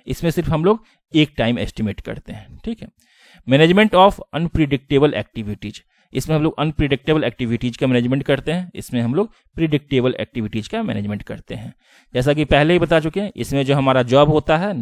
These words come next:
नॉन रिपिटेटिव होता है, इसमें हमारा जॉब क्या होता है? रिपिटेटिव होता है। suitable for research and development project, suitable for non research project like civil construction work, et cetera। इसमें हम लोग स्लैक यूज़ करते हैं, जबकि इसमें हम लोग फ्लोट यूज़ करते हैं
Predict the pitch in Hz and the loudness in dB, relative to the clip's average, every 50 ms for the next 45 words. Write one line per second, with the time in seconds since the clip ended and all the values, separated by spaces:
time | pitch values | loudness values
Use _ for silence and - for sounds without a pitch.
0 | 110 107 107 113 131 135 139 127 120 113 - - - 120 104 120 123 107 110 117 | -4 -2 2 4 4 4 4 4 2 -2 -2 -4 -4 -4 -2 -2 -2 -2 -2 -2
1 | 110 120 117 127 139 - - - 98 - 123 117 113 110 113 113 107 104 110 120 | -2 -2 -4 -4 -6 -8 -10 -12 -10 -8 -6 -4 -2 -2 -2 -2 -2 -2 0 0
2 | 123 123 - - 143 123 127 131 - - 180 139 110 110 104 113 107 - - - | 0 0 0 0 0 2 2 0 0 -2 -2 -2 -2 -2 -4 -4 -4 -6 -6 -8
3 | - 110 104 107 107 - - - 123 110 - - _ _ _ _ _ _ _ _ | -6 -8 -8 -8 -10 -12 -12 -12 -12 -14 -16 -18 _ _ _ _ _ _ _ _
4 | _ _ _ _ _ - - 156 143 180 180 180 202 208 196 196 226 214 185 156 | _ _ _ _ _ -4 -2 2 4 6 8 8 8 8 8 8 8 8 8 8
5 | 143 - 180 180 165 - 170 170 165 147 143 131 135 131 - - 156 160 143 - | 6 4 4 4 4 2 -2 0 2 4 4 6 6 4 4 2 0 0 2 2
6 | 165 170 156 180 196 190 - - _ _ _ _ _ _ _ - - - 160 139 | 2 2 2 2 -2 -2 -4 -12 _ _ _ _ _ _ _ -14 -8 -4 -2 0
7 | 170 170 160 180 180 170 - 190 196 185 156 131 135 139 151 156 151 143 - 165 | 0 2 2 2 2 2 4 4 2 4 4 4 4 4 4 4 2 2 2 2
8 | 151 147 - - 127 127 135 131 - - 120 123 131 127 - - 127 120 131 135 | 2 2 2 0 2 2 2 0 0 -2 0 0 0 -2 -4 -4 -2 -2 -2 -2
9 | - - 123 117 - - 127 117 - - 135 127 120 120 127 - - - - - | 0 0 0 0 0 -2 -4 -4 -2 0 0 0 2 2 2 0 -2 -6 -12 -16
10 | - - - - 185 - _ - - - - _ _ _ _ _ _ _ - 135 | -14 -14 -14 -14 -14 -16 _ -18 -18 -18 -20 _ _ _ _ _ _ _ -12 -10
11 | - - 165 160 151 151 170 208 208 - - - - 135 123 135 143 135 143 147 | -4 -2 0 2 2 4 4 4 2 0 -4 -6 -2 2 2 2 2 2 2 2
12 | 151 147 147 - 151 135 - - 165 175 190 202 151 117 113 107 - - 117 110 | 2 2 2 0 0 0 0 0 -2 -2 -2 -2 -2 -4 -4 -4 -4 -4 -6 -4
13 | - 123 117 113 120 139 175 185 - _ - 117 110 104 101 82 87 107 101 - | -4 -4 -4 -2 -2 -2 -2 -2 -4 _ -8 -6 -6 -6 -6 -8 -10 -12 -12 -14
14 | - 92 90 - - 87 98 90 85 | -16 -18 -18 -16 -16 -16 -16 -16 -16